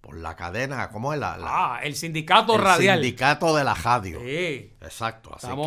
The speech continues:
Speaker 1: que
Speaker 2: en la Supercar, Radio Grito y en la once y en la X seis uno. O sea, estamos en todos lados.
Speaker 1: Muy bien, así que pendiente. Y un saludito a Junito, que siempre me, no-, nos monitorea.
Speaker 2: Saludos, Junito.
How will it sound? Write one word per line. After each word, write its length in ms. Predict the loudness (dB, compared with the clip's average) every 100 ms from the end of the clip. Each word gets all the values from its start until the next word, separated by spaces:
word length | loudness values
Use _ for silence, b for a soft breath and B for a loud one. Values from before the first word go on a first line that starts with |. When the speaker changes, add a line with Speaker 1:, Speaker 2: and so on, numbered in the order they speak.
| 0
Speaker 1:
que 60 | 0
Speaker 2:
en 60 |
la 120 | 0
Supercar, 760 | -2 -4 -6 -2 2 2 2 0
Radio 280 | -2 -4 -4
Grito 340 | -4 -4 -4 -4
y 40 |
en 60 | -4
la 100 | -4
once 340 | -6 -8 -6
y 40 | -4
en 60 | -4
la 80 | -4
X 200 | -6 -6
seis 160 | -4
uno. 260 | -4 -4 -8
O 80 | -8
sea, 100 | -10
estamos 320 | -8 -8 -6
en 60 | -2
todos 140 | 2
lados. 300 | 4 4 2
Speaker 1:
Muy 220 | -4 -2
bien, 220 | -2 -6 -10
así 220 | -10 -8
que 140 | -6 -4
pendiente. 560 | -4 -2 -2 -2 -6
Y 60 | -6
un 80 | 2
saludito 420 | 4 6 6 4
a 60 | 4
Junito, 420 | 4 0 -2 -4
que 100 | -6
siempre 300 | -6 -4 -4
me, 180 | -6 -6
no-, 200 | -8 -12 -12
nos 140 | -10
monitorea. 500 | -10 -10 -10 -10 -4
Speaker 2:
Saludos, 380 | 2 6 8 8
Junito. 440 | 6 4 2 -2